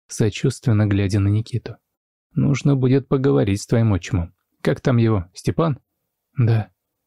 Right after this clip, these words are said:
А ему вообще ничего не нужно. Бабушка болеет, у него только выпивка на уме», — грустно вздохнул Никита. «А где живет твой отчим?» — осторожно поинтересовался Максим, который, по сравнению со вчерашним днем,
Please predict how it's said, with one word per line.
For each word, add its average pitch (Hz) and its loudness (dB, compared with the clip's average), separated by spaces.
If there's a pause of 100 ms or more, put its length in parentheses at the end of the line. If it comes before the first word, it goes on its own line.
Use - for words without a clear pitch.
(120)
А 139 0
ему 143 4
вообще 135 0
ничего 120 0
не 110 4
нужно. 107 0 (420)
Бабушка 151 0
болеет, 107 0 (140)
у 147 2
него 123 2
только 113 0
выпивка 117 0
на 113 4
уме», — 110 2 (300)
грустно 120 0
вздохнул 98 0
Никита. 107 -4 (680)
«А 101 0
где 95 0
живет 147 2
твой 90 0
отчим?» — - -6 (340)
осторожно 110 -2
поинтересовался 98 -2
Максим, 117 -4 (460)
который, 160 2
по 127 0
сравнению 110 2
со - -4
вчерашним 147 -2
днем, 139 2